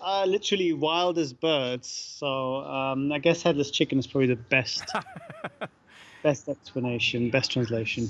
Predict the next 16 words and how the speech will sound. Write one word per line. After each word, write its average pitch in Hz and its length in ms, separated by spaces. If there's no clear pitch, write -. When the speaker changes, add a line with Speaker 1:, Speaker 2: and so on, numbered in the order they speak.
Speaker 2:
So, - 220
w-, 190 180
what 247 180
happened 240 400
to 175 60
the 165 120
chickens' 175 400
heads? 170 480
Speaker 1:
The 147 80
chickens' 240 380
heads 190 400
were 160 160
devoured 143 720
by 143 720
the 135 80
Mexicans, 151 840